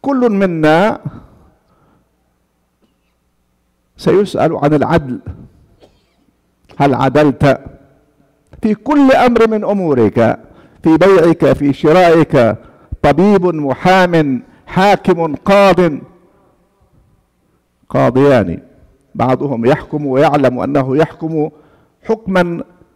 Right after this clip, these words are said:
جائرا، من سينجيه يوم القيامة؟ هذه الأوامر الثلاث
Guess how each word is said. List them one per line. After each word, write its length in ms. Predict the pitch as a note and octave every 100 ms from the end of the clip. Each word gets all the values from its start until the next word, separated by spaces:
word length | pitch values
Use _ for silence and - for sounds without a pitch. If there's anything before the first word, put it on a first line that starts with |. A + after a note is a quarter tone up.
| _ _ _ _ _ _ _ _
جائرا، 800 | G#2 B2+ C3 F2+ A#2 G#2+ - - - - - _ _ _ _ _ _ _ -
من 200 | E3 D#3
سينجيه 600 | C#3+ C#3+ C#3+ C3 B2 D3
يوم 240 | C3 A#2
القيامة؟ 560 | G#2 - F#2 D2 C2+ - - _ _ _ _ _ _ _ _ _ _ _ _ _ _ _ _ _ -
هذه 400 | A#3 B3+ A#3 G#3+
الأوامر 580 | E3+ F#3+ G#3+ G#3 F#3+
الثلاث 640 | E3+ - D#3 D#3+ G3 -